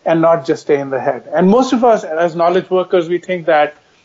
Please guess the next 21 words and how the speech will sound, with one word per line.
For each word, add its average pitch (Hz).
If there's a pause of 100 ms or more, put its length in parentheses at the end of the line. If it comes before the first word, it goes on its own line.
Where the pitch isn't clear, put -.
(240)
uh, -
we 175
need 208
to 190
stay 196
in 185
our 170
heads, 160
but 165
that's, 202
that's 185
really, 220
it -
comes 208
in 208
the 190
way 175
of 156
getting 151
things 135
done 139